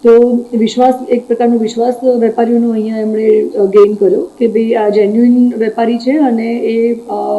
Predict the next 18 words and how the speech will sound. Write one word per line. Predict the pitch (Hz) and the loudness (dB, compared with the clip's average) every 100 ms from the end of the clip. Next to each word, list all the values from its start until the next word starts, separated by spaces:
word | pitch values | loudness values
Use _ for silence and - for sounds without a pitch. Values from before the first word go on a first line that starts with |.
| 208 208 | -6 -4
ધંધો | 214 226 | -2 0
જ | 247 | 0
કરવા | 247 220 | 0 -4
માટે | 208 202 | -4 -2
અહીંયા | 202 202 190 | -2 -4 -6
આવે | - - | -6 -6
છે, | 240 - - _ - - | -6 -10 -20 _ -20 -8
જે | 214 | -4
માલ | 220 220 | 0 0
સામાન | 220 226 233 | 0 0 0
લેશે | 220 208 320 | 0 -2 -2
અને | 359 254 240 | -2 2 0
પૈસા | 240 233 262 | 2 0 2
પણ, | 254 240 | 0 0
અ, | 226 214 208 - | -4 -6 -8 -6
રેગ્યુલરલી | 214 196 220 202 214 | -2 0 2 2 2
આપણને | - 202 196 | 0 -4 -8
આપશે. | - - 190 | -10 -10 -6